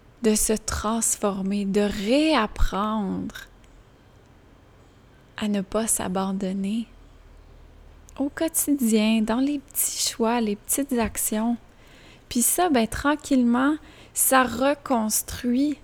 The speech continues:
ces chemins neuraux-là. Et tranquillement, l'automatisme de l'oubli de soi va se transformer en automatisme de bien-être, en automatisme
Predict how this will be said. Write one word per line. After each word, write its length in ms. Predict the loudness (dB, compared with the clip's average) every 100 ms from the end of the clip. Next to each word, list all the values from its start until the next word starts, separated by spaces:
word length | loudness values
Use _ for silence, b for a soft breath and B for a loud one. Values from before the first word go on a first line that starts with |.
| -12
ces 300 | -6 -2 0
chemins 600 | 0 2 2 4 4 4
neuraux-là. 920 | 6 4 4 0 0 2 2 2 2 -2 -8 -20 b b b b b -6 -2
Et 120 | -2
tranquillement, 880 | -2 0 0 0 2 4 4 4 4
l'automatisme 1300 | 4 4 2 2 2 0 -2 0 0 0 0 0 -2 -10 -10 2
de 140 | 4
l'oubli 440 | 6 4 4 2
de 80 | 0
soi 480 | 0 0 0 0 -2 -8 B B B
va 220 | -2 0 2
se 120 | 0
transformer 1000 | 0 0 0 0 0 2 2 4 2 0 B B B
en 220 | 0 4
automatisme 1300 | 4 2 0 2 2 0 -2 2 2 2 0 -2 -2 -2
de 200 | 2 2
bien-être, 960 | 4 2 2 2 0 0 -4 -6 -12 -16 B B B
en 160 | 2 4
automatisme 1080 | 2 2 2 2 0 0 2 2 0 -2